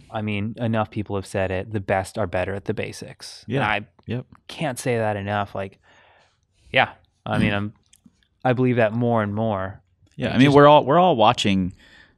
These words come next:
Speaker 2: Adam Ondra right now work on the Dom wall.
Speaker 1: Mm-hmm.
Speaker 2: And every single post that's come out about it,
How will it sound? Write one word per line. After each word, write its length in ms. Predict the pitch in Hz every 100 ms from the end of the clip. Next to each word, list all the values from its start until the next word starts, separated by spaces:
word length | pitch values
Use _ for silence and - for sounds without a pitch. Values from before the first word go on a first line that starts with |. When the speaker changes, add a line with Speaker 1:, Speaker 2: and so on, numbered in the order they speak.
| _ _ _ -
Speaker 2:
Adam 240 | 104 98
Ondra 360 | 92 90 87 85
right 220 | 85 78
now 720 | 80 82 80 80 80 80 78 - _ -
work 340 | 101 87 85
on 100 | 82
the 60 | 80
Dom 320 | 78 80 80
wall. 380 | 76 - - - _
Speaker 1:
Mm-hmm. 200 | 123 117 113 -
Speaker 2:
And 180 | 98 98
every 380 | 95 92 139
single 800 | 143 - 101 92 92 90 87 85 - _ - - - - - - _ _ -
post 540 | - 113 98 - -
that's 200 | 87 -
come 200 | - 82
out 200 | 92 104
about 320 | 87 78 78
it, 200 | 78 -